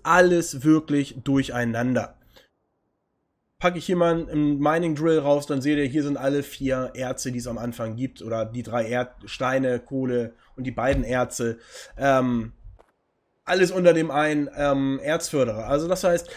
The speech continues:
wenn ihr es euch sogar noch ein bisschen schwerer machen wollt und wenn ihr richtig Chaos haben wollt, dann macht das ruhig.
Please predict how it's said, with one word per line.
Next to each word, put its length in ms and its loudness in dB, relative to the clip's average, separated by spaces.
wenn 160 6
ihr 80 6
es 100 2
euch 180 0
sogar 200 2
noch 100 2
ein 80 -2
bisschen 220 0
schwerer 320 0
machen 240 -2
wollt 120 2
und 100 -4
wenn 120 2
ihr 80 2
richtig 300 -4
Chaos 380 -2
haben 200 -2
wollt, 240 -4
dann 140 0
macht 240 -4
das 240 -4
ruhig. 280 -4